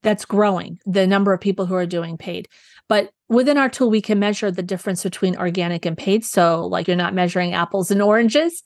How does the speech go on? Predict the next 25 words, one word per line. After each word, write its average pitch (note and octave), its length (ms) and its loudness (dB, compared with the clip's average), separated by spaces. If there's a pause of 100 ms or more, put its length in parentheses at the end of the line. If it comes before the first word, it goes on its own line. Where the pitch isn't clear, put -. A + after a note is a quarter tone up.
(120)
You A3+ 140 -2
can G#3+ 200 0
see G#3+ 360 -2
what A3 300 2 (140)
kind A3 340 0
of F#3 340 0
results G3 460 0
do A3+ 100 -2
people C4 320 0
get C4+ 280 0 (360)
when G#3 180 2
they F#3+ 360 0 (100)
do A#3+ 200 0
paid G3 480 0
ads F3 500 -2
on F#3+ 240 0
these F#3 460 -4 (100)
different F3 560 -2
channels F3+ 600 -2 (480)
versus G3 600 2
using F#3 460 2
organic C4 560 0
strategies E3 720 -2
on E3+ 220 0
these D#3+ 260 -4